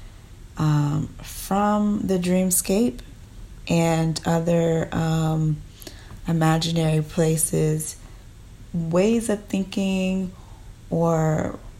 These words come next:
sort of, uh, states of mind that I would be in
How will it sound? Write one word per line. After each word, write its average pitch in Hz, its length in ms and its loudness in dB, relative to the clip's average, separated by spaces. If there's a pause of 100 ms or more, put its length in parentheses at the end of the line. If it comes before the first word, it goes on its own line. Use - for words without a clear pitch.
(460)
sort 185 440 0
of, 175 280 0
uh, 175 600 0
states 220 520 0
of 175 120 2
mind 190 840 2 (920)
that 165 360 4
I 175 240 4
would 170 300 2
be 180 240 2
in 185 420 0